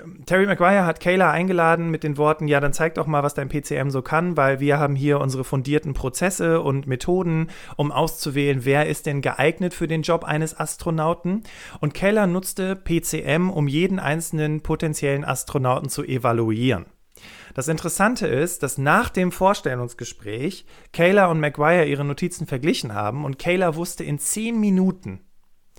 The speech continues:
mehr über den Kandidaten als Maguire in mehreren Stunden. Das bedeutet also, was dann dadurch passiert ist, ist, dass P C M damit das wichtigste Tool für die Auswahl von Mitarbeitern bei der nasa geworden ist.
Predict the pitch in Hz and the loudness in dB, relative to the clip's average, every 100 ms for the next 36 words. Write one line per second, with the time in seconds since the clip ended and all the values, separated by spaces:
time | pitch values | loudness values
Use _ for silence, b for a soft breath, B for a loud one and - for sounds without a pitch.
0 | b b - 101 113 131 175 208 165 131 | b b -14 -6 -2 4 6 6 4 0
1 | 123 117 117 110 110 110 131 135 - 120 | -2 -4 -4 -2 0 0 -2 -6 -4 -4
2 | - 117 - 117 131 131 120 123 127 117 | -4 -6 -2 0 0 0 -2 -2 -2 -2
3 | 117 - 139 135 101 - _ _ _ _ | -4 -2 -2 -2 -6 -14 _ _ _ _
4 | _ B B B B B - 143 156 156 | _ B B B B B -6 -4 2 2
5 | 196 190 160 143 151 156 147 - 151 147 | 2 -2 -2 0 2 0 -2 -2 -2 2
6 | 156 165 - 147 - 202 185 147 - - | 2 2 -2 -6 -2 -2 -2 -10 -10 -8
7 | - 151 - 135 131 160 170 - - 127 | -4 -4 -4 -4 -2 -2 -4 -8 -2 0
8 | 147 156 131 135 160 190 - 160 - 156 | 0 -2 -4 -2 -2 -2 -4 -6 -4 -4
9 | - 170 131 147 165 B B - 151 147 | -2 2 4 2 0 B B -4 -2 0
10 | 135 156 156 143 139 131 143 - 120 120 | 2 2 2 0 0 -2 -2 0 -2 -2
11 | 120 139 135 139 B B 127 123 131 139 | -4 -2 -4 -6 B B -2 2 4 4
12 | 160 147 117 95 92 92 101 - - | 6 4 2 -2 -4 -6 -10 -12 -14